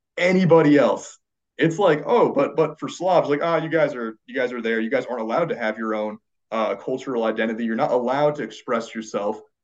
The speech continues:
but, like, we want others to express themselves." Uh, I, do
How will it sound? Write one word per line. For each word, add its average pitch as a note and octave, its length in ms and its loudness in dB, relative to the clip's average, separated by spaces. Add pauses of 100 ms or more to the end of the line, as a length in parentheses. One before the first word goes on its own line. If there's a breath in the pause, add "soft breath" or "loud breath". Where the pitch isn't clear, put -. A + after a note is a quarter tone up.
(140)
but, B2 220 2
like, B2 200 0
we B2 200 -6
want A2 400 -4 (180)
others D3 320 -2
to A2 100 -12
express - 340 -10
themselves." - 520 -10 (320)
Uh, A#2+ 240 4
I, A2+ 100 -2
do - 140 -12